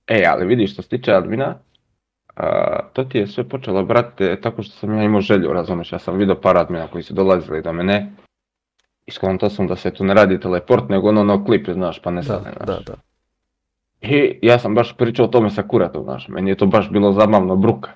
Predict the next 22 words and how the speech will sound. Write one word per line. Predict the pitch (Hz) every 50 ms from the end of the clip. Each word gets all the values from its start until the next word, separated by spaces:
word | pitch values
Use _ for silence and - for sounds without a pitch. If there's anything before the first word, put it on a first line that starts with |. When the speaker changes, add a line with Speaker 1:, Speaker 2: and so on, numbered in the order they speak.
| _ - _
Speaker 2:
Čika | - 120 - 120
Kure, | 113 135 127 104 95
jel? | 95 92 95 - _ _ _ _ _ _ _ _ _ _ _ _ _ -
Speaker 1:
Da, | 101 98 90 87
da, | 85 80
da, | 78 78
da. | 78 - - 90
Speaker 2:
E, | 85
Speaker 1:
I | 85 - _
Speaker 2:
pozdrav | - - 82 87 82 101 92
Speaker 1:
meni | 104 107 113
je | 113 113
to | 117 117
Speaker 2:
Kure. | 107 123
Speaker 1:
bilo | 120 120 110
zabavno, | 117 120 120 127 123 117 110 104 107 104 101 95 - - - _ _ _ _ _ _ _
pozdrav | 117 107 95 85 82 71
za | 82 82 85
njega. | 87 82 - - - _ _ - - - - 117 120 - _
Speaker 2:
<laughs> | - - - _ _ _ _ _ _ - 120
Speaker 1:
Lik | 127 117 131 123
prijak. | 110 107 95 80 - - -